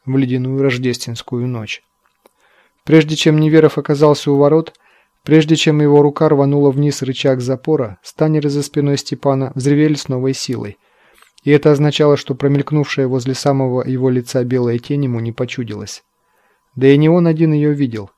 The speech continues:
Стрелки поливали двор огнём слева от ворот, постепенно смещая сектор обстрела.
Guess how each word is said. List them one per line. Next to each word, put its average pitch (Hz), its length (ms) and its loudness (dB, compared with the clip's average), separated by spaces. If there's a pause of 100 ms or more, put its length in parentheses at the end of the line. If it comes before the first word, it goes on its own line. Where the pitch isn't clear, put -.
Стрелки 143 500 -2
поливали 143 480 4
двор 135 280 0
огнём 127 440 -4
слева 123 380 -6
от 117 100 -8
ворот, 127 380 -6 (500)
постепенно 156 520 -2
смещая 143 480 -2
сектор 123 400 -8
обстрела. 113 540 -8